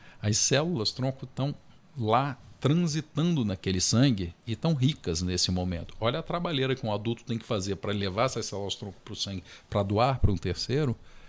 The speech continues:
e tão lá no sangue de cordão, porque elas tão migrando, porque a medula da criança, ela funciona a partir do nascimento dela. Quando uma pessoa, é, é, é fascinante isso. É, quando foi o aniversário de trinta anos do primeiro transplante de medula público,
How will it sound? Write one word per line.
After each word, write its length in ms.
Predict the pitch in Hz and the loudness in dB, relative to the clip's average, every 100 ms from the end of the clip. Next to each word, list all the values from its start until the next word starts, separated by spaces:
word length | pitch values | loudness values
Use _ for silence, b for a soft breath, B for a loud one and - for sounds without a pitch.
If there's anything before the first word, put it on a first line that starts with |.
| B B B - | B B B -10
e 260 | 98 107 - - | -2 -2 -2 -8
tão 160 | - 165 | -4 -2
lá 140 | 151 151 | -2 -6
no 100 | 101 | -6
sangue 240 | - 92 | -6 -6
de 80 | 87 | -8
cordão, 320 | 85 80 92 | -8 -8 -8
porque 180 | 82 - | -10 -10
elas 220 | 101 95 | -8 -6
tão 140 | 120 | -6
migrando, 720 | 117 131 151 123 120 143 165 190 - B B B | -2 -2 0 2 4 2 0 -6 -12 B B B
porque 220 | - 131 | -6 -4
a 60 | 127 | -4
medula 480 | 113 113 113 160 147 | -2 -4 -4 -6 -6
da 100 | 101 | -8
criança, 680 | 90 90 101 151 - 90 90 - | -10 -10 -8 -8 -10 -12 -14 -8
ela 200 | 95 104 | -4 -4
funciona 400 | - 95 107 117 | -6 -6 -4 -4
a 20 | |
partir 400 | - - - 233 | -4 -6 -4 -4
do 120 | 233 | -4
nascimento 600 | 202 208 - 190 185 180 | -8 -8 -2 0 0 -2
dela. 400 | 214 180 120 107 - B B B | 0 0 0 -2 -8 B B B
Quando 240 | - 147 175 | 4 6 6
uma 180 | 147 110 | 4 2
pessoa, 640 | 107 - - 110 117 95 - - - | 2 4 6 4 2 2 -2 -20 -10
é, 200 | 98 95 | -6 -6
é, 300 | - 92 - | -6 -8 -6
é 40 | 92 | -10
fascinante 680 | - 127 - 107 104 101 95 | -4 -4 -4 -4 -4 -4 -6
isso. 200 | 82 - B B B B B B B - - | -6 -8 B B B B B B B -20 -10
É, 600 | 90 85 85 82 80 - - | -6 -4 -4 -6 -8 -12 -4
quando 160 | 113 | -4
foi 220 | - 98 | 0 -2
o 180 | 92 104 | 0 0
aniversário 400 | 107 107 104 120 | 0 0 -2 -2
de 80 | 92 | -4
trinta 360 | - 107 95 82 | -2 -2 -2 -2
anos 400 | 90 82 65 - | 0 0 -2 -2
do 120 | 92 | -4
primeiro 340 | 95 90 131 | -4 -2 -4
transplante 460 | - 95 - 87 - | -4 -6 -4 -4 -4
de 40 | |
medula 320 | 85 82 82 | -6 -4 -6
público, 560 | 80 - 110 87 82 - | -6 -4 -4 -4 -10 -14